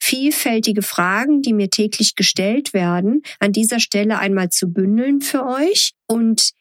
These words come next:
diese ganzen Fragenkomplexe, die täglich auf mich zukommen, eurerseits, ein bisschen zusammenzufassen. Und zwar geht es um ein bestimmtes Thema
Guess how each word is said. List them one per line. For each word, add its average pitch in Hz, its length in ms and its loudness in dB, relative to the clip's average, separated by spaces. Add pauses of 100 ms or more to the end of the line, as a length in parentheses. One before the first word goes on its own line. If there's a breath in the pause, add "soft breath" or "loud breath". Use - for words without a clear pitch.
(140)
diese 208 240 0
ganzen 240 480 -2
Fragenkomplexe, 233 1300 -2
die 220 160 -2
täglich 214 800 0
auf 196 240 -2
mich 190 200 0
zukommen, 277 760 0 (120)
eurerseits, 180 920 -2 (220)
ein 214 120 0
bisschen 254 300 -2
zusammenzufassen. 202 1400 0
Und 196 160 0
zwar 220 460 0 (160)
geht 240 200 -2
es 262 140 0
um 202 140 0
ein 208 160 2
bestimmtes 240 680 0
Thema 214 540 0